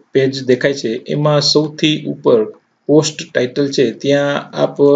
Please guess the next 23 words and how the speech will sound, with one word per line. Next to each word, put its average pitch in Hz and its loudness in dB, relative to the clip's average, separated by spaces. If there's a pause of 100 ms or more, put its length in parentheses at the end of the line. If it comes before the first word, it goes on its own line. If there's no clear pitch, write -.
(160)
જેને 143 2
પણ 156 2
લગતી 139 -2
ઇમેજીસ 139 0
છે 120 0
એમનો 131 -4
સબ્જેક્ટ 131 -2
લખો. - -6 (160)
જેમ 131 -4
કે 139 0
હું 139 -2
અહીંયા 139 0
ટાઇટલ 127 -4
સેટ 131 -4
કરું 135 -6
છું. 156 -6 (1080)
ટાઇટલ 160 2
ટાઇપ 156 0
કર્યા 156 2
પછી 143 -4
નીચે 135 -4
જે 147 0
સ્પેસ, - -4